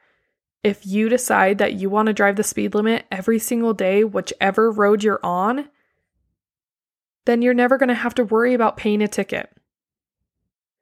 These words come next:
And with holidays and other social events that we have and the roles in our family,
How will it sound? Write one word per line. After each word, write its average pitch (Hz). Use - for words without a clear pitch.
And 240
with 330
holidays 262
and 196
other 247
social 240
events 202
that 208
we 190
have 254
and 196
the 180
roles 208
in 220
our 190
family, 226